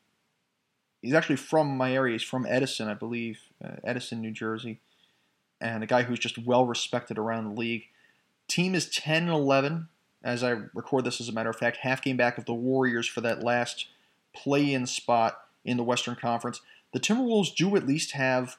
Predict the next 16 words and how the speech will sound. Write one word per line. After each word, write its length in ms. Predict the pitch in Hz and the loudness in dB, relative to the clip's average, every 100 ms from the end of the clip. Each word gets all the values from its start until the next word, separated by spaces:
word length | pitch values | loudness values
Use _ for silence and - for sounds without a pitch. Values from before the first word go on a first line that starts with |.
| _ _ - | _ _ 0
a 40 | |
little 280 | 127 135 180 | 2 4 4
bit 100 | 202 | 4
of 60 | 143 | 2
a 60 | |
crutch 640 | - - - 170 160 - - | 0 -6 0 0 2 0 -2
in 380 | 131 135 131 - - | -2 -2 -2 -4 -2
that 200 | 123 - | -2 0
they 140 | 123 | -2
were, 100 | 120 | -2
of 80 | 120 | -2
course, 320 | - 131 - - - | 0 0 0 -12 -2
traded 360 | 143 135 123 | 0 0 -2
for 380 | - 127 120 117 _ _ _ - | -4 0 0 -2 _ _ _ 2
Rudy 240 | 135 127 | 4 4
Gobert, 800 | 120 113 113 156 185 131 113 | 2 0 4 6 6 4 2